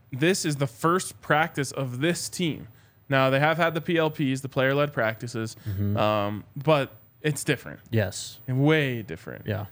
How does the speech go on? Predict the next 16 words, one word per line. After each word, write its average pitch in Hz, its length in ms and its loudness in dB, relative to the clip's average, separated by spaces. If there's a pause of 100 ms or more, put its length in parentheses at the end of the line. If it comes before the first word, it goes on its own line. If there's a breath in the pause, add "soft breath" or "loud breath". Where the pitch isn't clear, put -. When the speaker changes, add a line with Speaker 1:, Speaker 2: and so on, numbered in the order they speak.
(120)
Speaker 1:
And, 185 220 0
uh, 113 440 -4
the 151 140 2
best 185 320 2
way 185 160 4
I 151 140 2
would 139 260 0
say 135 420 2
you 127 200 0
could 127 200 -4
think 135 200 0
of 127 60 2
it 127 80 2
as, 120 160 0
like, 110 140 -2
a, 110 340 2